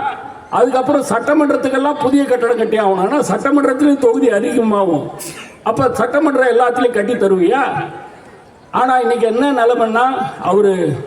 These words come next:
அமெரிக்காவிலேயே தொள்ளாயிரம், ஆறு, எழுநூறு பேர் இருந்தாங்க நாடாளுமன்றத்துல,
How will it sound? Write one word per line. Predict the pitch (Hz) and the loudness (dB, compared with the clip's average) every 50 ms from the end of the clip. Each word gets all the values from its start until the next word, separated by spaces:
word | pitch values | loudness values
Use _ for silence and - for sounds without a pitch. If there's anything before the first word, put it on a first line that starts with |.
| - - - - - - | -12 -14 -18 -20 -6 -2
அமெரிக்காவிலேயே | - 214 240 262 262 269 247 240 233 233 226 220 233 262 277 269 233 196 | 0 0 2 2 0 0 0 0 2 2 2 2 2 2 2 0 0 0
தொள்ளாயிரம், | 190 202 214 226 240 247 254 240 - - - - - - - - - - - | 0 0 0 0 2 2 2 0 0 -2 -4 -8 -10 -12 -14 -16 -18 -14 -8
ஆறு, | - - 190 226 262 247 202 | -4 -2 0 2 2 2 2
எழுநூறு | 208 214 240 285 285 285 277 277 269 262 | 4 4 4 6 6 4 2 2 2 2
பேர் | 214 262 294 294 | 2 2 2 4
இருந்தாங்க | 277 240 233 226 226 214 190 175 165 160 156 170 - - - - - - - - - - - - - | 4 2 2 2 0 0 2 0 0 0 -2 -4 -10 -12 -14 -16 -18 -20 -20 -20 -20 -20 -20 -10 -2
நாடாளுமன்றத்துல, | 139 156 175 214 247 226 226 214 208 196 190 190 185 190 - - 170 147 135 | 0 0 2 4 4 4 4 2 2 0 0 0 0 -2 -2 0 0 0 0